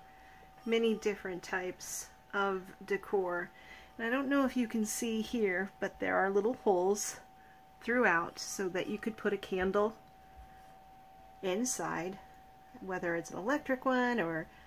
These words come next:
if you'd wanna risk using an actual candle. Um,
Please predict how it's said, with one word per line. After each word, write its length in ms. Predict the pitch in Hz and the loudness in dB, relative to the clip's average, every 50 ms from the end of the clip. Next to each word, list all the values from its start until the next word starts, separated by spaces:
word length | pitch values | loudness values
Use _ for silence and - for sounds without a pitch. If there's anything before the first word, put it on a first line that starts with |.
| - - - - - - - - - | -20 -20 -20 -20 -20 -20 -20 -10 -10
if 160 | 196 190 - - | -8 -8 -6 -6
you'd 160 | 196 175 - | -8 -6 -4
wanna 460 | 175 170 170 165 170 170 170 175 196 | -4 -4 -2 -4 -4 -6 -6 -8 -8
risk 340 | 208 185 208 196 190 - - - | -2 0 0 0 0 -2 -2 -2
using 280 | 196 185 196 180 175 | -2 -2 -2 -2 -2
an 60 | 175 | -2
actual 380 | 180 175 175 170 - - 170 - | -2 -2 -2 -4 -6 -8 -10 -10
candle. 720 | - - - 269 254 247 240 226 226 233 233 220 220 214 - - - - - - | -6 -4 0 0 2 2 2 2 2 2 2 2 0 -2 -4 -10 -20 -20 -12 -6
Um, 380 | 208 208 202 196 190 196 202 | -4 -4 -4 -4 -4 -6 -8